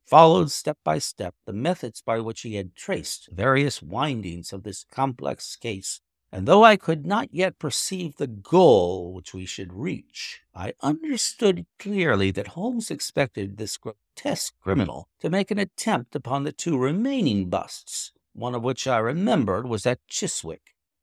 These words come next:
No doubt the object of our journey was to catch him in the very act, and I could not but admire the cunning with which my friend had inserted a wrong clue in the evening paper,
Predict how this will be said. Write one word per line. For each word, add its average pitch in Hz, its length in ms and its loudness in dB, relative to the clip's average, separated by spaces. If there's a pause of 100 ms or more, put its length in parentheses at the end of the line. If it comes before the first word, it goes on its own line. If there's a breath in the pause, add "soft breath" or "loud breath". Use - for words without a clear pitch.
(540)
No 95 220 -6
doubt 123 300 4
the - 180 -14
object 131 480 4
of 139 100 2
our 143 200 8
journey 135 360 6
was 190 220 2
to 170 140 -6
catch - 400 -6
him 120 160 -4
in 123 100 -6
the 120 80 -6
very 131 320 6
act, - 460 0 (100)
and 95 100 -10
I 104 100 -6
could 113 220 -8
not 170 280 2
but 165 120 4
admire 139 540 2
the 107 140 -2 (100)
cunning 101 480 -2
with 95 160 -8
which 117 180 -10
my 113 200 -6
friend 123 440 -10 (220)
had 147 160 -4
inserted 147 760 0
a 123 200 0
wrong 156 600 8
clue 110 380 2
in 117 100 -2
the 127 160 -10
evening 113 380 -10
paper, - 420 -10